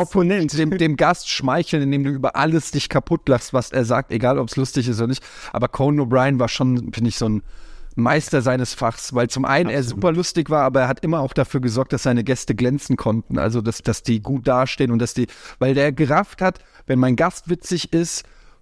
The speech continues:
Speaker 2: bin ich witzig, wenn, äh, dann, dann gewinnen wir hier alle. Ich hab nichts davon, wenn ich jetzt lauter Slam-Dunks mache und mein
Speaker 3: Mhm.
Speaker 2: Gast sitzt daneben und, äh, d-, das kommt halt nicht cool rüber und das konnte er wirklich sehr, sehr gut.
Speaker 3: Ja, was, was ein Problem war bei T V Total und Stefan Raab, ne?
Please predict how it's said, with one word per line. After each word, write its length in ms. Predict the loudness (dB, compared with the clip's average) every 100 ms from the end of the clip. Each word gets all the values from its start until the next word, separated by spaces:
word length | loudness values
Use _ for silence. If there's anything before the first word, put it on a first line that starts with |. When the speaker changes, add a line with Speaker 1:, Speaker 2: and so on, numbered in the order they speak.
| -2
Speaker 2:
bin 160 | 0
ich 280 | 0 -2 0
witzig, 400 | 0 0 -2 2
wenn, 200 | 2 0 0
äh, 140 | -2 -2
dann, 240 | 0 2
dann 160 | 2 0
gewinnen 260 | 0 2 4
wir 100 | 4
hier 200 | 2 4
alle. 320 | 4 2 -4 _ _ _
Ich 160 | -2 -2
hab 100 | 0
nichts 260 | -4 0
davon, 340 | -2 0 0 0
wenn 120 | 0
ich 120 | 0
jetzt 460 | 0 -2 -4 -10 -10 -16 _ -20 -6
lauter 460 | 0 2 2 2 0
Slam-Dunks 720 | 2 2 2 2 0 0 -2
mache 260 | -2 0 -2
und 80 |
mein 160 | 0 0
Speaker 3:
Mhm. 40 |
Speaker 2:
Gast 280 | 0 -2 -4
sitzt 240 | -8 -4 0
daneben 500 | 2 2 0 0 0
und, 340 | 0 2 0
äh, 240 | 0 0 0
d-, 240 | 0 0
das 180 | -2 -2
kommt 200 | -2 0
halt 120 | 0
nicht 220 | 0 -2 -4
cool 100 | -2
rüber 260 | 0 2
und 60 | 2
das 400 | 0 -2 -10 -12 -16 -18 -16 -16 -2
konnte 220 | 0 2
er 80 | 0
wirklich 220 | -2 -2
sehr, 160 | 0 2
sehr 140 | 0
gut. 200 | 0 -4 -6 -6
Speaker 3:
Ja, 280 | 0 2 2
was, 240 | 0 -2 -2
was 160 | -2
ein 60 | 0
Problem 300 | -2 2 2
war 160 | 2 0
bei 560 | 0 2 0 0 0 0
T 60 |
V 100 | 0
Total 340 | 0 0 2 2
und 80 | 0
Stefan 260 | -4 -4
Raab, 320 | -2 -2 -2
ne? 160 | -2 -2